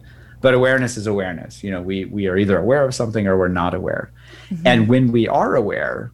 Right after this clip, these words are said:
Speaker 1: we bring a, we can bring a certain attitude. So we can be aware of something and we can be like, "Oh, that sucks." You know, so there's a judgmental attitude that we're bringing,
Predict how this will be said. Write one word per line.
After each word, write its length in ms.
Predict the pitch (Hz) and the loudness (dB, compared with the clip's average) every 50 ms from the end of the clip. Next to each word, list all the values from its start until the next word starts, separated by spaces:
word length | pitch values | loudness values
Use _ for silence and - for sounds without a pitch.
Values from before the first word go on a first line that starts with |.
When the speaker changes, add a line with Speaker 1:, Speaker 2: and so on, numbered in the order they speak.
| - - | -10 -2
Speaker 1:
we 140 | 123 123 120 | 0 2 2
bring 240 | 113 123 123 117 120 | 2 2 0 0 0
a, 120 | 117 110 | 0 -2
we 180 | - 120 120 117 | 0 0 0 0
can 160 | 117 123 113 | 2 2 2
bring 180 | 107 120 113 110 | 2 2 2 2
a 80 | 104 | 0
certain 580 | - - 123 110 - - 101 101 98 95 - - - | 0 0 -2 -2 -2 -2 0 0 0 0 -2 -2 0
attitude. 600 | 120 110 110 104 190 190 - - 85 87 - - 107 - - - - | 0 2 2 2 -2 -4 -4 -8 -10 -12 -12 -14 -16 -18 -18 -16 -4
So 180 | - - 113 | 0 2 2
we 100 | 113 113 | 2 2
can 120 | 104 117 113 | 2 4 4
be 80 | 113 | 4
aware 260 | 107 104 123 151 175 170 | 4 4 4 4 2 0
of 80 | 143 | -2
something 380 | - 139 120 113 - 123 113 110 | -4 -6 -4 -4 -4 -2 -2 -2
and 80 | 104 | -2
we 60 | 98 95 | -4 -4
can 140 | 95 95 | -4 -4
be 80 | 95 92 | -4 -4
like, 200 | 87 90 87 - | -4 -6 -6 -6
"Oh, 120 | 98 117 107 | -4 -4 -2
that 220 | 90 87 98 - | -2 -2 -4 -6
sucks." 480 | - - - - - - - - - - - | -8 -8 -8 -10 -10 -12 -16 -16 -12 -6 -4
You 80 | 101 90 | -2 -2
know, 120 | 85 90 | 0 -2
so 140 | 90 - - | 0 2 4
there's 240 | 104 117 120 117 104 | 6 6 6 4 4
a 80 | 110 101 | 0 0
judgmental 640 | 98 - 123 110 98 - 113 113 101 - 107 87 | 0 2 0 0 0 0 -2 -2 -2 -2 -4 -4
attitude 420 | 85 90 87 87 85 - - 92 87 | -4 -4 -4 -6 -6 -8 -6 -6 -4
that 120 | 90 82 | -4 -4
we're 100 | 82 90 | -6 -6
bringing, 520 | 87 98 101 101 98 92 85 - - - | -4 -2 -2 0 0 -2 -2 -4 -8 -12